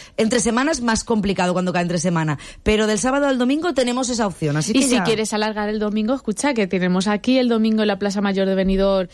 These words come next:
Speaker 2: el concierto de la Unión Musical de Benidorm, oye.
Speaker 1: Hombre,
Speaker 2: Ya lo
Speaker 1: música.
Speaker 2: empalmas todo.
Speaker 1: Todo, todo. Ya el, el lunes ya dormirás.
Speaker 2: Sí, así que nada, y además va en honor a la, a la Virgen del Sufragio. Y esto es un poquito la parte más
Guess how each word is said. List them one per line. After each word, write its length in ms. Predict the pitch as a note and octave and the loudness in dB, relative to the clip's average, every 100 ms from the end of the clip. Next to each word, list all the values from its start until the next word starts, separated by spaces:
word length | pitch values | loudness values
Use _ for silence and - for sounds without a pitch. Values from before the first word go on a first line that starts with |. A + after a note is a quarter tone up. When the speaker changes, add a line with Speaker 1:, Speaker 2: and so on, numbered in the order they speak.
| - | -8
Speaker 2:
el 140 | G3 G#3+ | -4 0
concierto 380 | G#3 G#3+ F#3 | 0 -2 -2
de 40 | G3 | 0
la 60 | |
Unión 180 | F#3 F#3+ | 2 0
Musical 380 | F#3 F3+ E3+ F#3 | 0 -2 -2 0
de 80 | F3 | 0
Benidorm, 540 | E3+ D#3+ F3 C#4+ - | 0 0 2 0 -2
oye. 240 | F3+ A#3+ A#3+ | -2 -2 0
Speaker 1:
Hombre, 480 | E3+ F3 F#3+ G#3 G#3+ | 2 2 2 2 2
Speaker 2:
Ya 140 | G#3+ | 2
lo 60 | A3 | 2
Speaker 1:
música. 80 | G#3+ A#3 | 0 0
Speaker 2:
empalmas 320 | A#3 B3 A#3 | -2 -2 -2
todo. 240 | B3 C#4 G4 C#4+ - | -4 0 0 -2 0
Speaker 1:
Todo, 320 | A3 G3+ F#3+ | 2 2 0
todo. 200 | B3+ G#3+ | -2 -2
Ya 180 | G#3+ C4+ | 0 0
el, 100 | A#3+ | 0
el 140 | A#3 | 0
lunes 260 | C4 C#4 G#3+ | 0 0 0
ya 120 | F#3+ | 0
dormirás. 520 | E3+ D#3+ D3 C#3+ - - | 0 -2 -4 -6 -10 -14
Speaker 2:
Sí, 260 | - B3+ G3+ | -4 0 2
así 280 | G3+ A3+ G3+ | 0 -4 -2
que 260 | A3+ G#3+ | 0 0
nada, 220 | G#3 G#3+ | 0 0
y 80 | G#3 | 0
además 260 | G#3 G#3+ A3 | 0 0 0
va 120 | A#3 | 0
en 80 | A3+ | 0
honor 240 | G#3+ G#3 | 0 0
a 40 | G3+ | 0
la, 220 | F#3+ F3+ | -2 -4
a 160 | - | -2
la 100 | G3 | -2
Virgen 260 | F#3 F3+ G3+ | -2 0 0
del 80 | F#3 | 0
Sufragio. 580 | F#3+ E3+ E3+ - E3 - | -4 -2 -4 0 -2 0
Y 240 | C4 B3+ C#4+ D4 | 2 4 2 -2
esto 80 | |
es 60 | F4 | -2
un 100 | E4+ | -2
poquito 340 | D#4 D#4 F4+ | 0 -2 0
la 160 | E4+ A#3+ | 0 0
parte 280 | A#3+ A#3+ D4 | -2 -2 0
más 340 | C4+ E4 F4+ | 2 0 -4